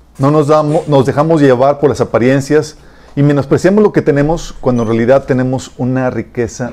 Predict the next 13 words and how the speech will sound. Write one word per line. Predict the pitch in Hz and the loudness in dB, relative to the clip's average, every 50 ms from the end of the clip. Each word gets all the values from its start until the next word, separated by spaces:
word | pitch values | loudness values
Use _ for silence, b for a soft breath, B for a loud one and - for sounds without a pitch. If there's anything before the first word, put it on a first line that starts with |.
| - - | -8 -8
invaluable. | 120 107 104 101 101 95 95 95 95 95 92 92 82 85 85 90 - - - - - - - - - - - - - - - - - - - - - - - - - - - - - - - - - - - - - - - - - - - - - - - - - - - - _ - - _ _ _ _ _ _ - - _ - | -6 -6 -6 -6 -6 -6 -6 -6 -6 -6 -6 -8 -10 -12 -16 -18 -20 -20 -20 -20 -20 -20 -20 -20 -20 -20 -18 -14 -12 -12 -12 -12 -12 -14 -16 -16 -18 -20 -20 -20 -20 -20 -20 -18 -16 -16 -14 -14 -14 -14 -14 -18 -18 -18 -16 -16 -16 -16 -18 -20 -20 -20 -20 -20 -20 -20 -20 -20 _ -20 -20 _ _ _ _ _ _ -20 -20 _ -8
Como | 110 120 120 113 120 | -4 -2 0 2 4
dice | 131 135 127 - 156 151 | 4 2 2 0 -2 -4
típicamente, | - - 143 127 135 135 - 139 127 127 127 120 - 131 | -2 -2 -4 -2 -2 -2 -2 -2 -2 -2 -2 -2 -4 -4
nadie | 123 127 131 123 | -2 -2 -2 -2
sabe | - 127 131 | 0 -2 -2
lo | 127 107 | -2 -2
que | 107 | -4
tiene | 104 131 131 131 147 156 - - - - _ - - - _ - - - - - - | -4 -4 -4 -4 -6 -8 -14 -20 -20 -20 _ -20 -20 -20 _ -20 -20 -20 -20 -20 -20
hasta | - - - 123 - | -12 -6 -6 -4 -4
que | - 120 | -2 -2
lo | 113 104 - - | -4 -4 -4 -2
pierde. | 117 110 101 92 98 | -2 -2 -2 -2 -4